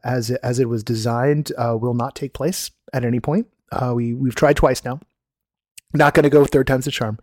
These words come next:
Uh, but that doesn't mean that we will not have a, a festival. It doesn't mean that we won't have a summit. It doesn't mean that we won't be doing actually probably a lot of events,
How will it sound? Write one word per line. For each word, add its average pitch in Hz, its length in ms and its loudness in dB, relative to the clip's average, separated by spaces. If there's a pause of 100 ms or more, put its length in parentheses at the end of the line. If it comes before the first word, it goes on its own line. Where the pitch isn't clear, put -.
(640)
Uh, 123 340 2
but 139 460 2
that 147 160 0
doesn't 175 200 4
mean 165 180 4
that 151 80 2
we 143 120 2
will 139 220 0
not 135 120 -4
have 123 440 -2 (100)
a, 120 540 -2
a 123 160 -6
festival. 160 420 -4
It 208 80 -4
doesn't 127 180 -2
mean 117 120 -2
that 113 60 -6
we 110 100 -6
won't 113 140 -10
have 113 180 -12
a - 80 -18
summit. 139 300 -6
It 175 40 -16
doesn't 143 220 -4
mean 139 100 -2
that 147 80 -2
we 143 60 -2
won't 143 140 -6
be 143 100 -4
doing 135 240 -4
actually 139 340 -4
probably 147 440 -4
a 147 100 -6
lot 139 200 -2
of 185 60 0
events, 113 460 -8